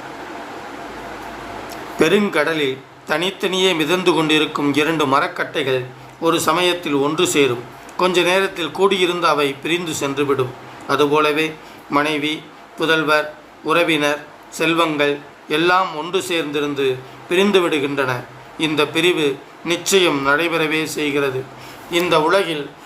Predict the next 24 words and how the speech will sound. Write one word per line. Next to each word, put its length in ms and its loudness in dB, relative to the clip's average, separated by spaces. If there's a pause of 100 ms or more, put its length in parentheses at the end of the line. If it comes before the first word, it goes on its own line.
(160)
எந்த 380 4
ஒரு 240 2
பிராணியும் 480 0 (320)
தன் 260 0
வினைப்பயனை 680 0
மாற்றவே 580 2
முடியாது 540 0
என்பதால் 440 2 (420)
இறந்து 360 4
போனவனுக்காக 920 0 (340)
உயிரோடு 440 4
இருக்கும் 380 -6
ஒருவன் 400 0 (320)
அதிக 340 2
சோகத்தில் 560 0
மூழ்குவதால் 640 2 (380)
அவனுக்கு 420 0
எந்த 240 2
பயனும் 440 0
உண்டாவதில்லை. 720 2 (460)
அவன் 400 0 (300)
தன்னுடைய 360 0
கடைசி 460 0
நாளை 340 0